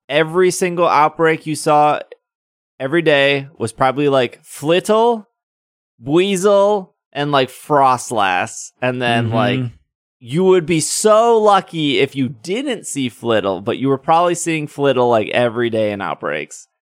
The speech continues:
Speaker 1: I haven't seen a Flittle since the update. I have seen so many new outbreaks in both Pald-, well, obviously in, in Kitakami, I see a bunch of new outbreaks 'cause they're all new Pokemon.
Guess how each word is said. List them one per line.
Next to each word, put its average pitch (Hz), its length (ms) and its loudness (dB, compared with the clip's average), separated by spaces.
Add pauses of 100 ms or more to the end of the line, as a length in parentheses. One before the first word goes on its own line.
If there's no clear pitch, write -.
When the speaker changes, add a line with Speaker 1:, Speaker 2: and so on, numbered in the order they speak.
(500)
Speaker 1:
I 113 80 -8
haven't 165 240 0
seen 170 200 0
a 160 40 -2
Flittle 147 340 0
since 131 280 -4 (320)
the 107 80 -10
update. 92 380 -4 (140)
I 123 120 2
have 131 200 -2
seen 113 240 -8
so 165 640 0
many 151 500 -6
new 139 380 0
outbreaks 107 680 0
in 117 200 -8
both 117 280 -4
Pald-, 113 440 -2
well, 104 120 2
obviously 101 600 -2
in, 104 300 -6 (480)
in 104 200 -14
Kitakami, 107 560 -4
I 104 100 0
see 110 180 -4
a 107 40 -2
bunch 139 220 0
of 110 40 -14
new 110 80 0
outbreaks 107 340 -2
'cause 107 120 -12
they're 113 140 0
all 117 120 2
new 117 120 -8
Pokemon. 101 460 -2